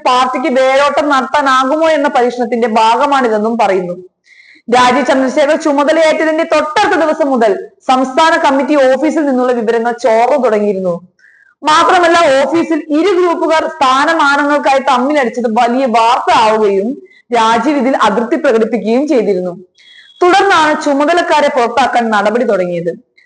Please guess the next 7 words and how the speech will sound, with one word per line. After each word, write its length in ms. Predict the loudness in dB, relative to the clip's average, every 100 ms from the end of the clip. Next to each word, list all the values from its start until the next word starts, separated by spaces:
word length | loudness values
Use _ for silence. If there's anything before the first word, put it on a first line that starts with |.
| _ _ -10
പുതിയ 220 | -4 0 2
ജനറൽ 300 | 2 2 2
സെക്രട്ടറിമാർ, 580 | 0 -2 0 2 2 2 -2 -2
വൈസ് 280 | 0 0 -2
പ്രസിഡന്റുമാർ, 560 | -2 0 0 0 0 0 -2 -4
സംസ്ഥാന 380 | -4 -2 -2 0
ട്രഷറർ 380 | -2 0 0 0